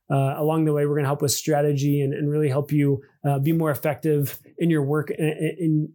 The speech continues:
uh, in the parish. But, um, yeah, it's just such, uh, I, I love talking about what we do just because it's,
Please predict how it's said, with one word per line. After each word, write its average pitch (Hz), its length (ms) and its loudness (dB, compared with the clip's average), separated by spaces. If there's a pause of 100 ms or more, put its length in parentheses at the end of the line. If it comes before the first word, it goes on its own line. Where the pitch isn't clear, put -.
uh, 139 220 -4
in 165 160 0
the 151 80 0
parish. 139 480 -2
But, 143 180 2
um, 131 300 -4 (180)
yeah, 156 220 0 (240)
it's 147 100 -4
just 185 160 0
such, 185 280 0
uh, 156 320 0
I, 165 100 -2
I 180 100 -4
love 190 240 0
talking 196 200 -2
about 175 180 0
what 170 120 -2
we 160 120 2
do 160 140 0
just 147 240 -4
because 151 160 2
it's, - 300 -4